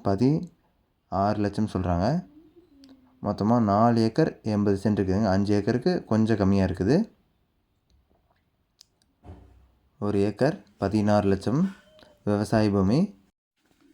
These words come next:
இந்த ப்ராப்பர்ட்டி எங்க அமைஞ்சிருக்குன்னு பார்த்தீங்கன்னா, திண்டுக்கல் மாவட்டத்துல தாங்க இந்த ப்ராப்பர்ட்டி அமைஞ்சிருக்கு.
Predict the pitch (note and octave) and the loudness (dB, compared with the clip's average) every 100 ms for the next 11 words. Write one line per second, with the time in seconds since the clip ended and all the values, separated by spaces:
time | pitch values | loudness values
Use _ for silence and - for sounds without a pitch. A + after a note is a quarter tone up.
0 | _ _ _ _ _ - _ - A#2 A#2 | _ _ _ _ _ -20 _ -2 2 2
1 | A#2 A2 G2+ - A#2+ G#2 A2+ G#2 G#2+ A2 | 2 0 -2 0 2 4 2 2 4 2
2 | G#2 A2 G2+ G2 F#2+ G2+ E3+ A3 _ _ | 2 2 0 0 0 2 0 -2 _ _
3 | _ _ _ _ _ _ _ A#2 B2 C3 | _ _ _ _ _ _ _ 0 4 4
4 | C3 A#2+ A#2 G#2 G#2 G2+ G2+ A#2+ B2+ G#2 | 4 4 4 2 2 2 2 2 0 0
5 | G#2 G#2+ F#2+ - G#2 F#2+ F#2 G2+ | -2 -2 -4 -2 0 0 -2 -2